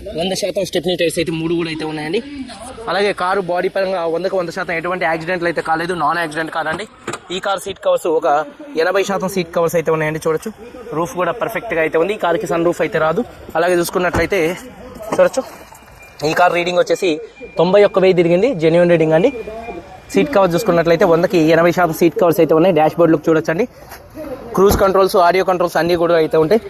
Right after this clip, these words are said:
అలాగే చూసుకున్నట్లయితే యాప్రాన్స్ రైట్లో ఉన్నటువంటి గాడి స్టార్ట్ కారు, లెఫ్ట్లో ఉన్నటువంటి యాప్రాన్స్ ఎటువంటి డ్యామేజ్ అయితే కాలేదు. రేడియేటర్ పట్టి కూడా పర్ఫెక్ట్గా అయితే ఉందండి. అలాగే ఒకసారి కార్ స్టార్ట్ చేసి చూపిస్తున్నాను చూడొచ్చు,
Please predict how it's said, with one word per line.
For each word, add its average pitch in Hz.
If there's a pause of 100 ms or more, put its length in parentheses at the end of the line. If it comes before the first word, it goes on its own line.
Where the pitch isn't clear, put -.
(180)
అలాగే 190
చూసుకున్నట్లయితే 185 (320)
యాప్రాన్స్ 190 (340)
రైట్లో 202
ఉన్నటువంటి 185 (360)
గాడి 196
స్టార్ట్ 214
కారు, 226 (360)
లెఫ్ట్లో 185
ఉన్నటువంటి 165
యాప్రాన్స్ 180
ఎటువంటి 170
డ్యామేజ్ 160
అయితే 165
కాలేదు. 165 (320)
రేడియేటర్ 180
పట్టి 165
కూడా 160
పర్ఫెక్ట్గా 156
అయితే 160
ఉందండి. 156 (300)
అలాగే 156 (380)
ఒకసారి 165
కార్ 160
స్టార్ట్ 156
చేసి 147
చూపిస్తున్నాను 151
చూడొచ్చు, 151